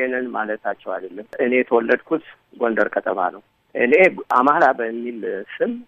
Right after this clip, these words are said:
ራሳችንን ጠርተን አናውቅም። አማራና እስላም ነው የሚባለው በጎንደር። ማንም ሰው የኦርቶዶክስ ሃይማኖት ተከታይ ከሆነ አማራ ነው የሚባለው። የእስልምና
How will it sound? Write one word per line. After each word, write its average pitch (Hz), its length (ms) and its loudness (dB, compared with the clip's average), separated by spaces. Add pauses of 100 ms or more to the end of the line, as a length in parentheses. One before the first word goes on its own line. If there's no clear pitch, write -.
(140)
ራሳችንን 120 640 -4
ጠርተን - 400 -10
አናውቅም። 98 460 -8 (240)
አማራና 139 640 2 (460)
እስላም 110 440 0
ነው 107 140 -6
የሚባለው 101 500 -4
በጎንደር። 98 480 -6 (280)
ማንም 170 360 4 (100)
ሰው 120 180 4 (480)
የኦርቶዶክስ 131 680 0 (300)
ሃይማኖት 120 440 -2
ተከታይ 113 520 -2
ከሆነ 104 420 -2 (520)
አማራ 110 380 0
ነው 95 140 -6
የሚባለው። 92 500 -8 (240)
የእስልምና 117 540 -2